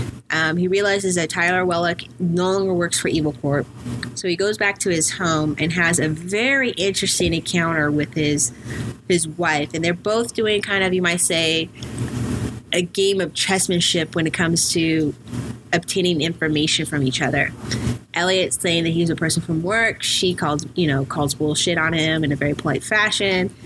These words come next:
She, you know, she's saying she hasn't seen him. He's supposed to be back later on today. And they're just having this all tired conversation. And then she finally says something in, um, I think she's Norwegian,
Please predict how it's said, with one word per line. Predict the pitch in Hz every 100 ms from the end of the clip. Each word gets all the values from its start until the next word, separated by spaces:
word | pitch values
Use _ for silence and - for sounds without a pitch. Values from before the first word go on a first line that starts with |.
| - 120 -
She, | - 170
you | 160
know, |
she's | 156 165
saying | - 165
she | 156 160
hasn't | 156 143
seen | - 180 185
him. | 175
He's | 175
supposed | 170 160
to |
be | 156 156
back | 147 - 151 143
later | 147 143
on | 151
today. | 131 - 220 247 233 220 214 240 - - - - - - - - - - -
And | 190
they're | 202
just | 214 214
having | 226 240
this | 226
all | 220 214
tired | 208 - 208 185
conversation. | 196 202 190 202 196 - 180 165
And | 165
then | 175
she | 175 226
finally | 233 226 214
says | 196 190 180 185
something | - 196 175 175 170
in, | 160 160 160 156 156 156 147
um, | 147 151 147
I | 170
think | 202
she's | 240 240 -
Norwegian, | 180 156 160 156 135 135